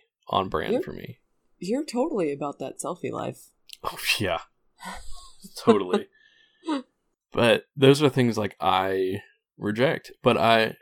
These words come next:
Speaker 1: so I posed that question to a lot of people, and almost all of them said, "Yeah, I'd go ahead and apply." But then all of them are also like, "These sellouts wearing these clothes." <laughs> So it's like,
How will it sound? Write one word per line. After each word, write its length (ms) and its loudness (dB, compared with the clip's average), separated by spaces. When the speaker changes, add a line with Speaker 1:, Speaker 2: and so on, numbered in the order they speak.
Speaker 1:
so 200 2
I 60 6
posed 460 0
that 160 2
question 580 -6
to 180 4
a 20 6
lot 260 4
of 80 -4
people, 540 -4
and 180 0
almost 400 2
all 180 4
of 80 -2
them 120 -6
said, 480 -4
"Yeah, 260 0
I'd 140 2
go 140 2
ahead 160 2
and 100 -6
apply." 420 -6
But 140 -2
then 160 0
all 360 2
of 140 2
them 220 -6
are 180 6
also 420 4
like, 420 -2
"These 200 -2
sellouts 460 0
wearing 260 -4
these 140 -8
clothes." 440 -4
<laughs> 40 -20
So 160 2
it's 240 -2
like, 280 -2